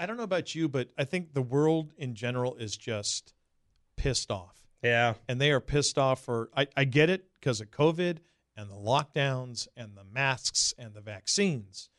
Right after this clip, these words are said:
Speaker 1: and who is president or who may have been president, president. The world is just angry. But just try to be nice. Or, you know, you go back to, like, what they taught in the Bible: treat somebody the way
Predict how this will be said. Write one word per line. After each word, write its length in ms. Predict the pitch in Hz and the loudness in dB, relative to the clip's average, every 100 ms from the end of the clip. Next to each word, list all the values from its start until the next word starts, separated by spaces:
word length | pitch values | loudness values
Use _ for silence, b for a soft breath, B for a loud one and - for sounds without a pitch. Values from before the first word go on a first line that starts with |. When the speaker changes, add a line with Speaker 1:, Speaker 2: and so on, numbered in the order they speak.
| _ _ _ | _ _ _
Speaker 1:
and 320 | 117 107 98 _ _ _ - | -12 -12 -16 _ _ _ 0
who 380 | 139 139 143 - _ 160 | 2 2 -2 -14 _ 0
is 220 | 156 - | 2 2
president 500 | - 127 107 104 95 _ | 2 0 0 -8 -16 _
or 160 | 107 | -6
who 180 | 101 127 | -2 -2
may 260 | 127 131 139 | 0 0 2
have 160 | 127 | 0
been 160 | 110 101 | -2 -6
president, 460 | - 107 - 95 _ _ | -8 -10 -10 -14 _ _
president. 400 | 120 104 98 95 _ _ _ _ | -6 -6 -10 -20 _ _ _ _
The 80 | 117 | -4
world 380 | 117 151 180 143 | 4 4 4 2
is 160 | 110 | -2
just 400 | - 110 - - _ _ _ _ _ _ - | -4 -4 -4 -6 _ _ _ _ _ _ -2
angry. 680 | 131 156 165 117 95 127 _ _ _ _ _ _ _ _ _ | 6 8 8 6 0 -6 _ _ _ _ _ _ _ _ _
But 260 | 123 117 - _ _ _ | 0 0 -2 _ _ _
just 380 | 147 151 - - _ _ | -2 0 -2 -4 _ _
try 400 | - - 113 131 | -8 -4 -4 -2
to 80 | 147 | -4
be 160 | 143 | -6
nice. 520 | 147 147 208 - - - _ | -6 -6 -10 -8 -8 -10 _
Or, 280 | 185 208 196 b b | 2 4 2 b b
you 120 | 160 175 | -6 -4
know, 180 | - - - _ _ 233 202 _ _ _ - | -6 -12 -20 _ _ -20 -20 _ _ _ -6
you 80 | 131 | 0
go 100 | 127 | 4
back 220 | 123 - | 4 2
to, 100 | 127 | -6
like, 200 | 110 - | -6 -10
what 120 | 120 | -8
they 140 | 113 107 _ | -8 -10 _
taught 180 | - 120 | -4 -4
in 40 | 120 | -4
the 60 | |
Bible: 380 | 110 113 117 101 | -4 -2 -2 -8
treat 280 | - 131 131 | -14 -12 -8
somebody 420 | 135 127 123 117 | -8 -8 -8 -10
the 120 | 110 | -10
way 340 | 110 113 110 | -6 -6 -6